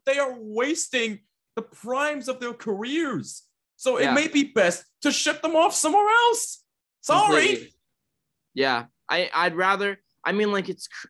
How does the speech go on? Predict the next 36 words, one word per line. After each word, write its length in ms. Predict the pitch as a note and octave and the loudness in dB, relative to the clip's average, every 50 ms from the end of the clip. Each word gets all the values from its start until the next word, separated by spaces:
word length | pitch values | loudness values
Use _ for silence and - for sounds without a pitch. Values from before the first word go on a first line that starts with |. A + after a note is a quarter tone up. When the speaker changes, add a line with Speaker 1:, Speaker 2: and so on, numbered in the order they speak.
| _ | _
Speaker 2:
it's 200 | - E3 E3 - | -8 -8 -8 -8
cool 160 | - F#3+ F#3+ F#3+ | -6 -4 -2 -2
that, 60 | C#3 | -2
like, 180 | E3+ G3 F#3+ | -2 -4 -4
the 60 | D#3+ D3+ | -6 -10
Hugh 240 | - - C#3 C#3+ | -8 -6 -6 -4
brothers 360 | C#3+ D3+ D3+ D3+ D#3+ E3 E3 F3+ | -2 0 -2 0 -2 -4 -4 -4
are 60 | D#3 | -4
all 120 | D#3 E3 E3 | -6 -6 -6
together, 520 | - F3 F3+ F3 F3+ F#3 G3 G3+ G#3 - _ _ _ _ _ - | -8 -6 -6 -4 -4 -4 -6 -8 -10 -12 _ _ _ _ _ -6
but, 140 | D#3 D3+ C#3 | -4 -2 0
like, 300 | D3+ D3+ D3 C3+ A2+ - - - _ _ _ _ _ _ _ _ _ _ _ _ - | 2 2 2 0 -2 -4 -10 -20 _ _ _ _ _ _ _ _ _ _ _ _ 0
it's 380 | F3+ F3+ F3 F3 - - - - | 2 2 2 0 -2 -14 -16 -10
just, 340 | - G#3 G#3 G#3 - - | -6 -4 -4 -4 -4 -6
like, 180 | G#3+ G3 F3+ - | -6 -6 -4 -2
Speaker 1:
Yeah. 120 | - B2+ - | 0 2 4
Speaker 2:
how 280 | F3 - - - - - | 4 4 4 2 -2 -4
can 80 | G3+ G#3 G#3+ G#3+ | -6 -12 -14 -10
you 140 | G#3 F#3+ D#3+ | -8 -4 -2
not, 320 | D#3 D#3 D#3+ E3 F3 - - _ _ _ _ _ _ _ | 0 0 0 0 0 -4 -6 _ _ _ _ _ _ _
I 80 | - - | -2 -2
don't 120 | G3 F#3+ | 0 0
know. 100 | F3 C3+ | -2 -2
It's 240 | A#2 - C#3 - - | -4 -6 -8 -12 -6
weird 160 | G3 A3 A3+ | -2 -2 -2
that 60 | A#3+ - | -2 -2
hockey 340 | - F3 D#3+ E3 D#3+ F#3 | -4 -2 -4 -4 -4 -8
is 100 | F3 - | -14 -14
such 200 | - F3+ E3+ - | -14 -14 -14 -12
a 40 | E3+ | -12
selfless 580 | D#3 - - D3 C3+ C#3 C3+ - D3 D3 D3 - | -12 -8 -4 -2 -2 -4 -4 -6 -8 -8 -8 -12
sport 440 | - _ C3 B2 B2 C3+ D3 - - | -14 _ -6 -4 -2 -2 -4 -4 -6
with 260 | C3 C3+ C3 - _ | -8 -8 -8 -10 _
the, 360 | B2+ C3 A#2+ A#2 A2+ A2 - _ _ _ _ _ _ _ - | -8 -6 -6 -4 -6 -8 -10 _ _ _ _ _ _ _ -8
with, 180 | - C#3+ C#3 C3+ | -6 -6 -4 -4
like, 300 | B2+ B2 A2 G2+ - | -2 -2 -4 -4 -8